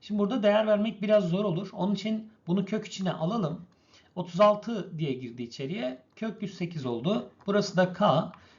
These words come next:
Bu da aynı şekilde otuz altı diye girdi. Kök içerisinde iki yüz on altı oldu. Demek ki kök yüz sekiz ile kök iki yüz on altı arasında olması lazım.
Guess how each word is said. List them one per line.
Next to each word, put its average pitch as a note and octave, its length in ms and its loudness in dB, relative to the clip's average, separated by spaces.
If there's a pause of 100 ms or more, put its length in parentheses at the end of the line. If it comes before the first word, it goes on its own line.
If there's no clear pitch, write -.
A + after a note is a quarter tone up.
(120)
Bu G#3+ 100 0
da G#3+ 80 8
aynı G#3+ 180 6
şekilde E3+ 360 -4
otuz D#3+ 240 -2
altı F#3+ 300 2
diye F3+ 140 2
girdi. D3 320 -2
Kök A3 220 -6
içerisinde F#3 460 -4
iki - 180 -2
yüz G3+ 140 2
on G#3+ 100 6
altı C#3+ 300 2
oldu. G#2 260 -8 (480)
Demek G3+ 220 2
ki F3+ 100 -6
kök - 240 -2
yüz F#3 120 -4
sekiz G#3+ 320 -2
ile A#3 140 -2
kök A3 220 -4
iki G#3+ 200 -4
yüz G3+ 80 -2
on A3 80 2
altı G3 240 2
arasında F3+ 360 2
olması D3+ 340 0
lazım. A2+ 260 -6